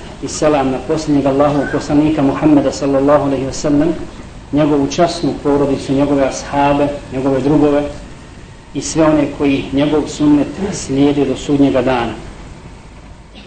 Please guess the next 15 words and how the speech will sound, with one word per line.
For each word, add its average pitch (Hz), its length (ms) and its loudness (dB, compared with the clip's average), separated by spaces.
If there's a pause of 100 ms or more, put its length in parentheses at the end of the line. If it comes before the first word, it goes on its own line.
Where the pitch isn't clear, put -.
(340)
A 135 100 0
zatim, 151 420 2 (3000)
ja 156 160 2
bih 147 180 0
se 135 220 0 (160)
prije 151 200 2
svega 143 380 0 (440)
zahvalio 139 600 0 (1080)
organizatoru, 143 840 2 (560)
našoj 139 320 -2
studentskoj 151 440 0
organizaciji 135 680 0
Sahva 139 380 -2
iz 123 100 -2
Mostara, 139 540 0